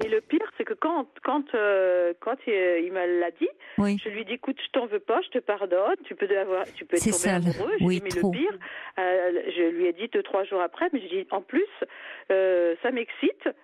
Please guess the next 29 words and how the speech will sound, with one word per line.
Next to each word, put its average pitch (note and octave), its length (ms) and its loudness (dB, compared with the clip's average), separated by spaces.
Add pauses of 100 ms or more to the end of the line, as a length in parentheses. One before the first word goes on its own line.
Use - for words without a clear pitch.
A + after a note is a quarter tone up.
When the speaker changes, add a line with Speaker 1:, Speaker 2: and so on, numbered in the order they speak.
(120)
Speaker 1:
parce G3+ 140 -4
que G#3+ 160 0
je G#3 80 0
vois A3 280 0
Speaker 2:
Oui. A#3 220 2
Speaker 1:
que A3+ 60 -2
ta G#3+ 40 -2
libido A3 520 -2
est F#3+ 80 4
revenue. G3 500 0
Speaker 2:
Voilà. F3 220 2 (260)
Speaker 1:
Et G3+ 80 0
en G#3 80 2
fin A3 180 -2
de A3+ 80 -8
compte, E4+ 140 2 (260)
c'est A#3 80 0
un G#3+ 80 0
peu E4+ 200 0
comme, B3+ 260 -2
euh, G#3+ 540 4
l'amant A3+ 340 -2
de A3+ 80 0
Lady G#3 320 -4 (160)
Chatterley, G3+ 540 0
de C4+ 80 0
voir B3+ 460 0
Speaker 2:
Mm. A#3 40 -4
Speaker 1:
l'autre. A#3+ 560 0